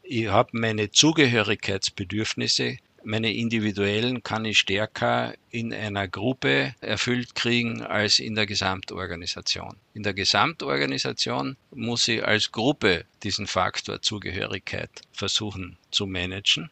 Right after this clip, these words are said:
Und dort aber bin ich sehr viel mehr als das Verhältnis von Individuen in Gruppen, bin ich in Machtauseinandersetzungen verstrickt.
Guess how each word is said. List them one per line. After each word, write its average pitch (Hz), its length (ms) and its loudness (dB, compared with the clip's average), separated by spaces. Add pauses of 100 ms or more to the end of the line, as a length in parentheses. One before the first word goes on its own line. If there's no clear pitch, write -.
(100)
Und 113 300 0
dort 127 340 6
aber 117 560 2 (300)
bin 127 180 2
ich 135 260 0 (200)
sehr 135 260 4
viel 143 280 2
mehr 113 580 4
als 110 400 4
das 113 160 0
Verhältnis 117 640 -2
von 110 240 -4
Individuen 113 600 -4
in 104 200 -8
Gruppen, 107 500 -6 (140)
bin 127 180 10
ich 123 420 0
in 113 480 -2 (380)
Machtauseinandersetzungen 101 1700 0
verstrickt. - 680 -8